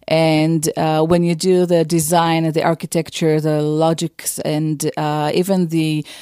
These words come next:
uh, processing of data, the usage, the purposes, everything has to be thought from the start, bearing privacy in mind, and introducing privacy controls in order to have the entire project, the entire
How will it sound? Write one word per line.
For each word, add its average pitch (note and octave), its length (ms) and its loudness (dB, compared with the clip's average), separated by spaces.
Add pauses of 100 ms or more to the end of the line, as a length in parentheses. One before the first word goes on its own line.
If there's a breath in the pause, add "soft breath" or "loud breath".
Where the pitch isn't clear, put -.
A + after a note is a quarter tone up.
(220 loud breath)
uh, D#3 120 -2
processing F#3+ 540 0
of E3+ 140 -2
data, E3 520 4
the D#3+ 100 2
usage, E3+ 760 2
the E3+ 100 -4
purposes, E3+ 800 -2
everything A3+ 400 0
has G3 320 -2
to F#3+ 100 -6
be F3 140 -2
thought F#3+ 600 -2 (260 loud breath)
from G3+ 640 0
the F3+ 120 0
start, F#3+ 760 0 (100)
bearing F#3+ 500 2
privacy F3 520 -2
in D#3 140 -2
mind, F#3+ 420 2 (560 loud breath)
and E3 220 0
introducing G#3+ 680 0
privacy F#3 440 -2
controls F#3 800 2
in F3 180 0
order G3 400 0
to F#3+ 200 -4
have F3+ 420 0
the E3+ 120 -2
entire F#3 400 -2
project, F3+ 640 -2
the E3 100 -4
entire F3+ 540 0